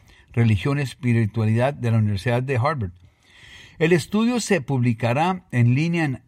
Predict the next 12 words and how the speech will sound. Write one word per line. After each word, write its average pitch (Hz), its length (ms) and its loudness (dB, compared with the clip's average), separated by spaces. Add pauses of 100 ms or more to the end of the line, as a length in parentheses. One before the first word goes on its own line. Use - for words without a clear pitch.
(480)
ah, 120 280 0
jama 156 560 -2
Psychiatry 143 960 -4
el 120 160 0
dieciséis, 110 640 -2
el 117 220 0
seis 139 260 -4
de 151 80 -4
mayo 143 300 -2
del 104 160 2
veinte 117 260 -2
veinte. 98 340 -6